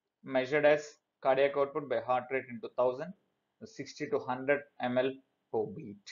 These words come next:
Stroke volume index is cardiac index divided by heart rate into thousand, thirty-three to forty-seven M L per meter square per beat. Systemic vascular resistance measured as eighty into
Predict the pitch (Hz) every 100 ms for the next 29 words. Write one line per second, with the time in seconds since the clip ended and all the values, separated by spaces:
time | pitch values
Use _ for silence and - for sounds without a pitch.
0 | - _ _ _ _ _ _ - - 147
1 | 147 147 151 143 147 143 147 175 - -
2 | _ _ _ 117 - 139 135 143 147 143
3 | 143 147 127 120 117 117 120 127 131 147
4 | 139 135 123 127 113 _ _ _ _ -
5 | 127 127 165 180 _ _ _ _ _ _
6 | _ _ _ _ _ _ - 151 160 160
7 | 165 160 151 - 135 143 135 147 139 127
8 | 127 139 143 113 117 113 127 - 147 202
9 | _ _ _ _ 113 104 98 95 - -
10 | _ _ _ _ _ _ _ - 143 -
11 | 151 151 135 - 147 135 135 131 - 165
12 | 175 - _ _ _ 120 113 117 135 139
13 | 170 - - _ _ _ _ _ - 135
14 | 151 170 165 156 165 185